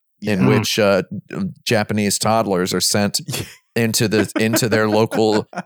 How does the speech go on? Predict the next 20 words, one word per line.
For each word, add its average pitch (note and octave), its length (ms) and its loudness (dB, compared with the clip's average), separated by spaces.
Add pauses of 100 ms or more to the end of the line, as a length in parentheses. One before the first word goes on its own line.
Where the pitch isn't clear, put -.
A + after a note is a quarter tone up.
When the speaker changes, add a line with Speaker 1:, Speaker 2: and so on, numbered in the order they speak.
Speaker 1:
city A2+ 540 2 (260)
to G#2+ 340 2
Speaker 2:
Oh, - 40 2
Speaker 1:
accomplish A#2 520 0
Speaker 2:
man. G#2+ 120 0
Speaker 1:
an F2 60 -2
errand G#2+ 460 2 (260)
for A2 160 2
their G#2 140 0
mommy. G#2 540 0 (200)
And, F2+ 380 0
uh, F#2+ 220 2
they're G#2+ 180 0
filmed G#2 500 -2
by G2+ 420 0 (100)
numerous G#2 380 0
spy G#2 320 0
cameras, F2+ 640 -2 (260)
right? G2 260 2
Speaker 2:
Mm-hmm. F#2+ 80 -8